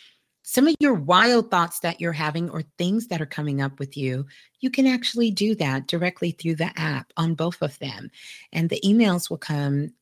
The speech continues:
straight to me, straight to question for blue at gmail dot com. And, uh, you can send that in there. So lots of cool things. It definitely is our gift to you.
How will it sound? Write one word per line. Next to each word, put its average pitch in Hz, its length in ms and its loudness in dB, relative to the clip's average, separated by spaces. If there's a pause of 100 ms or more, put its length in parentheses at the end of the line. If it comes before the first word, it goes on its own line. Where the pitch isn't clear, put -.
(140)
straight 262 460 -2
to 214 140 -2
me, 143 200 0
straight 254 380 0
to 202 100 -2
question 151 540 -4
for 147 180 -6
blue 160 460 2 (360)
at 202 160 0
gmail 247 420 6
dot 226 220 -2
com. 196 400 2 (440)
And, 175 320 2
uh, 165 240 4
you 185 120 -2
can 190 180 2
send 175 320 0
that 156 160 0
in 156 180 0
there. 147 220 -2
So 220 360 2
lots 233 360 6
of 247 80 2
cool 247 220 2
things. 202 500 4
It 185 200 -4
definitely 202 800 0
is 180 240 -6
our 180 160 0
gift - 300 -2
to - 140 -6
you. 220 420 6